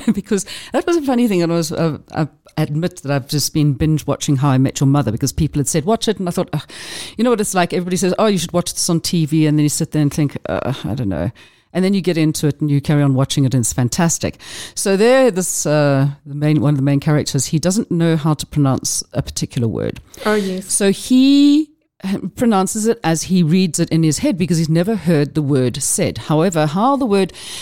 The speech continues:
Speaker 1: chameleon has never actually been something he's heard in his real life, I don't know. But there are some obscure words that you might not use in everyday language. Because, I mean, if you think about it, in England, they say that the majority of people in England alone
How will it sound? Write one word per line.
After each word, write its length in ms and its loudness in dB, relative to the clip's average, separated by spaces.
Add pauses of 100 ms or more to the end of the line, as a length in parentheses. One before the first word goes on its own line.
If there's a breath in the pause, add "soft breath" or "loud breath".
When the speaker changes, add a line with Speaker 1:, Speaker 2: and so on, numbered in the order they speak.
(160 loud breath)
Speaker 1:
chameleon 760 2
has 300 2
never 320 2
actually 420 0
been 500 2 (100)
something 380 0
he's 220 0
heard 300 2
in 200 2
his 200 0
real 220 2
life, 340 0
I 100 -4
don't 200 -2
know. 220 0
But 120 -6
there 160 -2
are 140 2
some 240 -2
obscure 460 0
words 420 0 (720 loud breath)
that 280 -2
you 160 4 (100)
might 320 0
not 180 -4
use 220 2
in 100 2
everyday 300 0
language. 320 2
Because, 160 0
I 40 2
mean, 60 4
if 80 0
you 60 2
think 160 2
about 220 0
it, 60 0
in 100 2
England, 560 -2 (180 soft breath)
they 100 0
say 240 2
that 220 -2
the 100 0
majority 680 0
of 100 -4
people 380 -2
in 160 2
England 420 2
alone 380 0